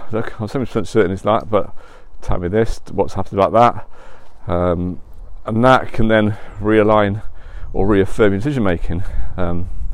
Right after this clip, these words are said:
the, the backstand-, the issue with not decision making is you have a certain amount of bias involved, and, you know, I get, I've been involved in that and probably still do sometimes, that you get emotionally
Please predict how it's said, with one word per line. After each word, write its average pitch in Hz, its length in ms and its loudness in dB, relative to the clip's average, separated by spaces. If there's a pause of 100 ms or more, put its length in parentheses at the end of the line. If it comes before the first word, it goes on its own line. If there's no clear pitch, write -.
(600)
the, - 80 -4
the 107 240 -2 (680)
backstand-, 101 560 -2
the 95 220 2 (2750)
issue 110 320 4
with 92 160 4
not 104 180 6
decision 85 320 0
making 90 320 2
is 95 180 0
you 98 100 -2
have 101 180 2
a 104 500 0
certain 107 240 -4
amount 92 80 2
of 87 80 -4
bias 107 520 4 (260)
involved, 85 580 0
and, 87 240 -6
you 90 60 -4
know, 87 200 -2
I 90 120 -2
get, 95 180 -4
I've 87 160 -6
been 85 140 -6
involved 85 280 -4
in - 60 -4
that 92 160 -4
and 87 180 -8
probably 98 240 -6
still - 200 -6
do 98 180 -2
sometimes, 95 460 -4
that - 100 -8
you 87 60 -8
get 95 160 -4
emotionally 92 500 -4